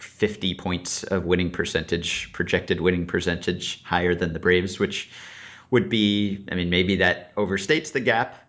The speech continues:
but if that is the actual gap, it would be difficult to,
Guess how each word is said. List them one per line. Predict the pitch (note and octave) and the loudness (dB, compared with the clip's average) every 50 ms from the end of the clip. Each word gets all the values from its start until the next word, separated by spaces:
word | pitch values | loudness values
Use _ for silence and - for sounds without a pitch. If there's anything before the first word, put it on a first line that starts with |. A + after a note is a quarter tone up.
| _ - | _ -6
but | F2+ E2+ - - - - | -6 -6 -6 -8 -12 -16
if | F2+ - - | -18 -16 -10
that | - D#2+ F2 | -6 -4 -2
is | A2+ G#2+ F2 - | -2 -2 -2 -4
the | F#2 E2 D#2+ | -4 -2 -2
actual | E2 - - - F2 E2+ D#2+ | -2 -4 -6 -6 -6 -6 -4
gap, | - D#2 D#2+ E2 - - - - - | -2 0 0 0 -2 -6 -18 -18 -14
it | - - - | -14 -10 -10
would | F2 E2 D2+ - | -10 -10 -8 -6
be | E2 E2 D#2 D#2 - - _ _ _ _ _ _ _ - | -6 -6 -6 -6 -10 -18 _ _ _ _ _ _ _ -8
difficult | - A2 - - - F#2 F2+ - - | -6 -4 -4 -2 0 -2 -2 -2 -2
to, | - E2+ E2 F2+ | -2 -2 -2 -4